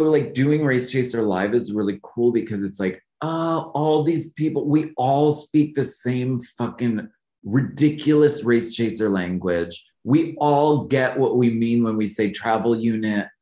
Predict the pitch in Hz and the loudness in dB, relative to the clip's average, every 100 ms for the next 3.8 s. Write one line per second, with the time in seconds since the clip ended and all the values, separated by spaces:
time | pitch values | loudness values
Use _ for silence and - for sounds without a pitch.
0 | _ _ - 113 113 107 104 - 117 104 | _ _ -6 0 2 2 0 -2 0 4
1 | 123 120 - 113 107 104 101 98 120 113 | 2 2 -2 -2 2 2 2 0 -2 0
2 | 113 131 - 117 117 117 104 104 82 65 | 0 0 2 2 2 0 -2 -2 -4 -6
3 | - _ _ - 190 143 147 - | -10 _ _ -14 -4 -2 -2 -6